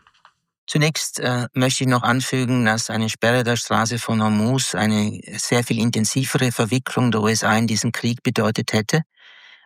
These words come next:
Für Russland war es gewissermaßen völlig bizarr, auch ein Interesse, dass dieser Krieg sich ausweitet, dass er eskaliert. Warum? Weil die Aufmerksamkeit sich dann doch noch stärker von der Ukraine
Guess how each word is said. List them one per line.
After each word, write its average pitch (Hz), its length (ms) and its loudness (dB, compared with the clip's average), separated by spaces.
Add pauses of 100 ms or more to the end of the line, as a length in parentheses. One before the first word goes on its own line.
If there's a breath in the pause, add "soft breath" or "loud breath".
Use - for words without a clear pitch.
Für 120 220 0
Russland 127 500 0
war 110 200 4
es - 440 -2
gewissermaßen 120 920 0 (140)
völlig 107 380 -4
bizarr, 107 580 0
auch 117 200 -4
ein 113 120 0
Interesse, 110 540 0
dass 117 160 -2
dieser 113 240 -2
Krieg 117 320 -4
sich - 400 -4
ausweitet, 110 720 -2
dass 104 200 0
er 98 100 0
eskaliert. 101 680 -2
Warum? 113 400 2 (460 loud breath)
Weil 104 100 0
die 90 100 2
Aufmerksamkeit 123 840 0
sich - 180 -6
dann 107 400 -2
doch 135 220 -2
noch 131 200 0
stärker 113 380 0
von 113 220 0
der 95 100 -2
Ukraine 113 560 0